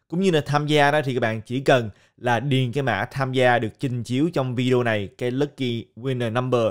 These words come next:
cái con số này sẽ thay đổi theo mỗi cái video và các bạn điền cái số đó vào, sau đó điền địa chỉ ví V A P hai mươi các bạn tạo trên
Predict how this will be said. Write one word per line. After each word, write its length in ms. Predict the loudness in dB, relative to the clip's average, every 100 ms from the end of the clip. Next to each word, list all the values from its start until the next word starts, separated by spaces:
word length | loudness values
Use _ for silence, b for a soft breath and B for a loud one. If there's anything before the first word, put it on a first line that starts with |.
| -2 b b
cái 100 | -8
con 180 | -2 -2
số 160 | 0 -2
này 120 | -2
sẽ 100 | -2
thay 240 | -4 0
đổi 280 | 2 0 -4
theo 300 | -4 0 0
mỗi 220 | -2 -10
cái 140 | -6 -4
video 560 | -2 0 4 6 4 0 B B
và 160 | -4 -2
các 120 | 0
bạn 240 | 0 0
điền 180 | -2 -2
cái 100 | -4
số 160 | -2 2
đó 120 | 4
vào, 260 | 4 2 0
sau 280 | 0 2
đó 320 | 4 4 2 -2 -4
điền 280 | -2 -2
địa 180 | -4 -4
chỉ 200 | -4 -6
ví 340 | -2 0 0 -4 _
V 120 | -2
A 160 | 0 2
P 140 | 0 0
hai 140 | 2
mươi 280 | 2 2 2
các 60 | 0
bạn 180 | -4
tạo 300 | -2 -2 -2
trên 360 | -2 -4 -4